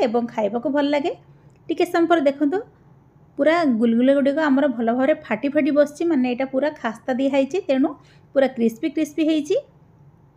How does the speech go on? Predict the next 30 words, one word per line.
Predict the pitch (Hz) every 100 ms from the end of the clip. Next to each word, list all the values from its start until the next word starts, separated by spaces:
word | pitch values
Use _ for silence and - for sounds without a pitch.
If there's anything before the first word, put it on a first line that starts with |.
| _ _ -
ଏଇଟା | 254 269
ସବୁବେଳେ | - 262 359 349 370 571 - - -
ପ୍ରଥମେ | 233 - 269 277
ଆମେ | 262 247
ଲୋ | 214 226 311 339 - -
ଫ୍ଲେମ୍ରେ | - 277 285 277
କରିବା, | 277 262 277 339
ତାପରେ | - 226 226 240
ଲୋ | 233 220
ଟୁ | 233 240
ମିଡ଼ିୟମ୍ | 226 208 240
ଫ୍ଲେମ୍ରେ | 240 277 269 285
ଆମେ | 277 285
ବସେଇଦେବା। | 277 302 294 320 508 - _ - _ _ _ _ _ - _ _ _ _ - _ _ _ -
ତାହେଲେ | 214 254 294
ଭିତରଟା | 233 226 254 254 254
ମଧ୍ୟ | 247 233 320
ଭଲ | 247 220
ଭାବରେ | 226 240 254 330 539 - _ _ _ - _ -
ପାଚିଯିବ | 214 214 277 285 370
ତା-, | - 247 -
ଏବଂ | 220 262 453 -
ଆମର | 240 226 214
ଗୁଲଗୁଲାଟି | 214 214 240 254 294
ପୁରା | 269 240 254 247
ପରଫେକ୍ଟ | 220 214 302 294
ରହିବ। | 294 294 294
ଯଦି | 285 233 240
ହାଇ | 214 226 240
ଦେଇଦେବା, | 277 277 277